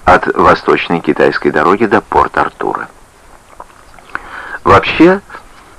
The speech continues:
Куропаткин не высказывался о том, хорошо ли мы сделали, что пошли в Порт-Артур и Даляньвань, но только предъявил вот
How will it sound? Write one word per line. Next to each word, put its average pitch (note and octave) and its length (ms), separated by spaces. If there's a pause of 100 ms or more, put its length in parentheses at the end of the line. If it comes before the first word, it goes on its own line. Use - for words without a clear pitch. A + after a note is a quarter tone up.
(180)
Куропаткин C3+ 800
не G#2+ 240
высказывался D#2+ 800
о D#2 200
том, A2 260 (320)
хорошо - 540
ли C#2 100
мы C#2+ 160
сделали, A2+ 420
что - 200
пошли - 300
в - 60
Порт-Артур - 680
и D#2+ 200
Даляньвань, D2 680 (920)
но F3 240
только C#3+ 420 (420)
предъявил E2+ 560
вот E2 240